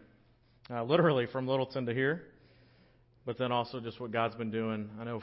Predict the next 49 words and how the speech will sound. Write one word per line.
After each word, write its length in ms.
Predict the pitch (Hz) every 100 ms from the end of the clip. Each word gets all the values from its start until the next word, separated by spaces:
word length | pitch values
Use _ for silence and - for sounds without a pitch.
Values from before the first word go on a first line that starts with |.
| -
for 80 |
you 160 | 107 117
guys 340 | 117 113 113 110
and 120 | 104
for 180 | 110 107
us 120 | 104
as 80 | 107 98
well. 320 | 110 107 104
And 100 | 98 110
so 280 | 110 104 98 - - - - -
we're 140 | 127
excited 340 | - 143 135
about 220 | 131 123 123
the 60 |
opportunity 580 | 123 123 - 131 120 113
to 60 | 107
be 120 | 120
in 100 | 113
LaGrange. 440 | 110 113 117 113
I 80 | 117
grew 160 | 113 127
up 60 |
in 80 | 117
Victoria, 500 | 110 - 139 135 127
not 200 | 117 110
too 100 | 113 -
far 200 | 135 127
from 180 | 123
here. 360 | 120 127 123 123 - - - _ _
My 100 | 110
wife 240 | 110 120 120
grew 100 | -
up 80 | 120
in 80 | 101
Palestine, 640 | 127 123 120 - 117 113 110
so 60 | 110
we 160 | 120
know 460 | 123 123 127 120 120 - - - _
what 120 | 123 120
we're 300 | 123 120 120
anticipating 880 | 123 - 175 165 139 151 151 147
with 160 | 131 123 - - - - -
the 80 | 117
humidity 580 | - 139 151 156 151
and 100 | 143
the 100 | 120
heat. 320 | 101 139 113 101
We're 180 | 123 127
adjusting. 540 | 113 143 135 - 98